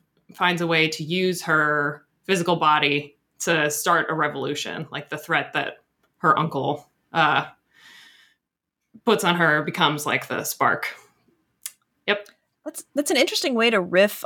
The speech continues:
Speaker 2: on the importance of the body from the original text, that, like, it's not, it's not about funeral rites anymore. It's about, like, the body itself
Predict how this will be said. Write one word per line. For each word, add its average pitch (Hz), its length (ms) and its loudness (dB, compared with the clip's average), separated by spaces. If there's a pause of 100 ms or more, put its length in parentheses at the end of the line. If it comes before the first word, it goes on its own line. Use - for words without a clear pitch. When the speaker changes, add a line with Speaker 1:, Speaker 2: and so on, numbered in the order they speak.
Speaker 2:
on 165 400 4
the 180 120 2
importance 170 540 0
of 160 260 0
the 156 100 0
body 127 720 2
from 170 220 -2
the 160 100 -2
original 143 380 -2
text, - 640 -6
that, 165 140 2
like, 165 180 2
it's 170 140 -6
not, 160 340 4
it's - 180 -6
not 185 140 4
about 175 240 2
funeral 196 260 4
rites 160 300 4
anymore. 160 340 0
It's 151 160 2
about, 165 320 4
like, 165 160 0
the 185 80 0
body 175 420 4
itself - 840 0